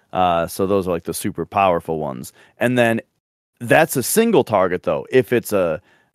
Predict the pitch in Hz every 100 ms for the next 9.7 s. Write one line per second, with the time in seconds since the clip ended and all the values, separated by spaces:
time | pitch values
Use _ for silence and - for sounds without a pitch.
0 | - 165 - 113 - 101 87 82 - 104
1 | 127 190 185 113 104 87 87 - - 80
2 | 82 92 90 87 123 - 127 151 139 95
3 | 98 85 80 85 78 78 - _ _ 95
4 | 131 143 127 107 117 92 95 110 113 104
5 | 87 76 98 - 127 110 98 80 60 57
6 | - _ _ - 135 104 92 98 117 139
7 | 139 117 101 90 87 90 82 80 - 101
8 | 87 - 113 101 90 - 113 117 107 92
9 | 85 82 73 64 71 85